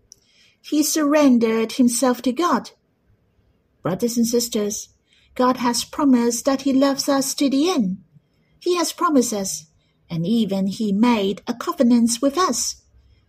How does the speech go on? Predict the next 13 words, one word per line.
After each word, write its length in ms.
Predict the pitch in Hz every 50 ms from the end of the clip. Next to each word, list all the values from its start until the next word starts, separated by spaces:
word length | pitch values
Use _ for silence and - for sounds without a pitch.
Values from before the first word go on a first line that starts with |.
| _ _ - _ _
When 220 | 320 320 320 320 320
we're 200 | 330 330 - -
in 100 | 269 294
a 60 | 247
bread-breaking 560 | - 294 285 277 277 269 269 - 269 254 247
meeting, 560 | 247 233 214 - - 196 185 190 196 196 - - _ _ _ _ _ _ _ _ _ _ -
we 80 | -
see 180 | 156 - 208 202
the 120 | 185 185
cup 260 | 185 - - 254 240 233
on 120 | 214 214
the 80 | 226 233
table. 600 | - 311 330 311 277 220 220 214 214 214 214